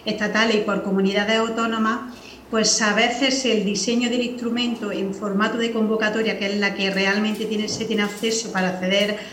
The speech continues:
a los fondos, pues, pues está hecho de forma tan, tan burocrática y con tantos requisitos que a veces es difícil acceder. Por ejemplo, el tema de la,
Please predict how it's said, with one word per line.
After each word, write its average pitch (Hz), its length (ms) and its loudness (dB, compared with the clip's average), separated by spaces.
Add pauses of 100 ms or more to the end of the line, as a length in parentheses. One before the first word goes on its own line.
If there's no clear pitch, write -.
(260)
a 208 80 0
los 214 240 2
fondos, 226 460 2
pues, 196 540 -4
pues 196 440 -2 (600)
está 220 280 0
hecho 226 200 0
de 240 80 2
forma 233 560 0
tan, 208 520 0 (120)
tan 208 320 0
burocrática 208 720 0
y 196 80 -4
con 196 220 -2
tantos 226 360 0
requisitos 254 600 -2
que 214 200 -2
a 190 100 2
veces 226 520 -2
es 220 200 -4
difícil 214 460 -2
acceder. 185 420 -4
Por 190 120 -4
ejemplo, 208 360 -2
el 202 240 0
tema 202 200 0
de 214 80 -2
la, 196 300 0